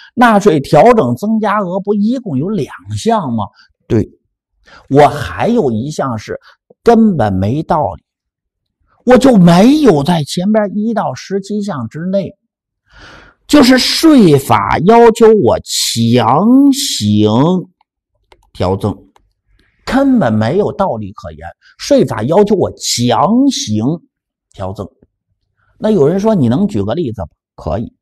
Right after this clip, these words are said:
这种强行调增的，您记住，它绝对没有用到损益类科目。大家想一下，你要用到损益类科目，要不形成收入类，要不形成扣除类，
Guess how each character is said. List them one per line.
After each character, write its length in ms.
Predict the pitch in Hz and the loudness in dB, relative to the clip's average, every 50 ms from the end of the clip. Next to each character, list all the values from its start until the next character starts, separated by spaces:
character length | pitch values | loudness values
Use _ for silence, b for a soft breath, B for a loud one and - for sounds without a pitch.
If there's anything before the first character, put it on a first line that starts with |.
| _ _ _ B B B B B B B B B B B B _ | _ _ _ B B B B B B B B B B B B _
这 280 | - 311 320 294 247 196 | 2 4 6 6 6 4
种 240 | 156 170 131 127 131 | 4 4 2 2 2
强 680 | - - - - - 143 151 151 160 196 233 269 285 269 | 0 -4 -4 -2 2 4 4 4 4 4 4 4 2 2
行 380 | - - 156 156 175 208 220 | 0 0 -2 0 0 0 -2
调 360 | - - 156 139 139 165 190 | -2 0 0 2 2 2 0
增 360 | 190 - 214 214 220 214 208 180 | 0 -2 -2 0 0 0 0 0
的， 160 | 156 104 - | 0 -2 0
您 260 | 120 131 147 180 190 | 0 0 0 0 -2
记 260 | 156 - 160 131 113 | -4 -4 -6 -6 -6
住， 160 | - - 98 - _ _ _ _ _ B B B B B - | -6 -8 -16 -20 _ _ _ _ _ B B B B B -2
它 160 | - 226 240 | 2 2 2
绝 580 | 226 - - - 143 139 139 156 190 214 254 277 | 2 0 -6 -2 0 4 4 6 6 6 4 2
对 360 | 233 294 294 269 196 151 120 | 2 2 2 4 4 4 4
没 240 | 113 113 117 127 170 | 4 2 2 2 2
有 200 | 208 196 170 185 | 2 2 0 0
用 200 | 214 208 165 139 | -2 -2 -2 -2
到 140 | 131 123 117 | -2 -2 -4
损 260 | - - - 95 80 | -4 -6 -6 -6 -6
益 180 | 90 117 160 170 | -4 -6 -6 -4
类 160 | 156 110 90 | -2 -4 -4
科 260 | - - - 127 127 | -6 -8 -8 -8 -6
目。 180 | 127 113 90 - _ _ _ _ _ _ _ _ _ _ _ _ _ _ | -4 -6 -6 -8 _ _ _ _ _ _ _ _ _ _ _ _ _ _
大 140 | _ 214 214 | _ -2 0
家 100 | 226 262 | 0 0
想 320 | 269 - - - 80 104 | -2 -2 -8 -8 -6 -8
一 40 | 143 | -6
下， 160 | 175 180 185 185 B B B B _ | -6 -6 -6 -8 B B B B _
你 140 | 202 196 | 0 2
要 160 | 196 220 233 254 | 4 4 4 4
用 320 | 247 311 302 269 233 202 | 2 0 0 0 0 0
到 120 | 170 156 | 0 -2
损 240 | 160 - - 117 120 | -4 -4 -2 -2 -2
益 60 | 151 | 0
类 180 | 180 202 190 165 | -2 -2 -4 -4
科 220 | - - - 208 | -6 -4 -2 0
目， 180 | 214 196 175 170 | 0 0 0 0
要 260 | 180 214 240 220 185 143 | 2 4 4 4 4 2
不 100 | 117 117 | 0 -4
形 260 | - - 160 180 190 | -8 -8 -8 -8 -6
成 160 | 190 190 196 | -8 -8 -10
收 140 | - - 208 | -6 -4 -4
入 260 | 202 196 175 143 117 | -2 -2 -4 -4 -4
类， 160 | 107 104 101 110 | -4 -4 -4 -4
要 200 | 196 196 151 120 | -4 -2 0 -2
不 100 | 107 117 | -2 -4
形 200 | - - 139 170 | -10 -8 -8 -6
成 140 | 180 180 180 | -8 -8 -10
扣 180 | - - 104 | -6 -6 -6
除 220 | 101 - - 110 127 | -6 -6 -10 -10 -10
类， 160 | 131 - | -10 -10